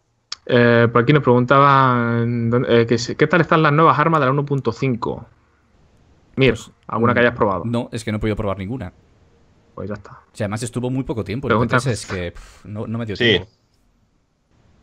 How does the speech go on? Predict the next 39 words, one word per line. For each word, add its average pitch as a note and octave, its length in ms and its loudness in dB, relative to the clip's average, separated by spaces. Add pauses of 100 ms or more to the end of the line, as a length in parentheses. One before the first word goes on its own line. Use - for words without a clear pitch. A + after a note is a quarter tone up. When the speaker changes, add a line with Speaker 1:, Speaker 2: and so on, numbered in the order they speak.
(640)
Speaker 3:
No, A#2+ 200 6
y G#2 40 6
además G2 220 4
lo G#2 80 0
que G2+ 80 0
apetecía G2+ 380 2
probar A2 460 2
era F2+ 200 -4
supervivencia, F#2 800 0
para D#2+ 100 -4
que D#2+ 60 -2
vamos E2 200 -4
a F#2 60 -2
mentir, E2+ 340 -4
más E2+ 220 0
que F2 160 0
meterte E2+ 340 -4
a E2 100 0
probar F2 220 2
armas. G2 360 0 (320)
Y G2 100 -6
si G2+ 80 -4
no F2+ 80 0
te F#2 100 2
caían F#2+ 320 4
en F#2+ 60 0
supervivencia, G2+ 640 0 (1200)
tampoco F#2 260 -4
las F#2 80 -2
podías D#2+ 240 -4
probar E2 220 -4
como D#2 180 -6
tal. G2+ 120 -6
Speaker 1:
Por A#2 100 -2
aquí, C3 180 2
Mir, D#3+ 200 4
también C#3+ 260 2
te D#3+ 80 2
preguntan, D3 720 2